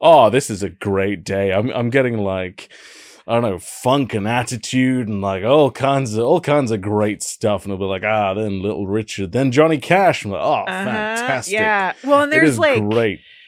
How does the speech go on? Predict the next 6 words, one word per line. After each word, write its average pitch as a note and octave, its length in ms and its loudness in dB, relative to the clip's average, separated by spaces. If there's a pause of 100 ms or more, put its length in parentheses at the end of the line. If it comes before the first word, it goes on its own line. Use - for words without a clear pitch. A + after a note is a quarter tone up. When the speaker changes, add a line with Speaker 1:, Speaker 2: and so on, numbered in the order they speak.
(240)
Speaker 2:
there's F4 320 0
some C4 400 -6 (140)
fucking G3 580 -14 (800)
hilarious, G#3 1160 -2 (100)
very, A3 480 -4
like, F#3+ 560 -6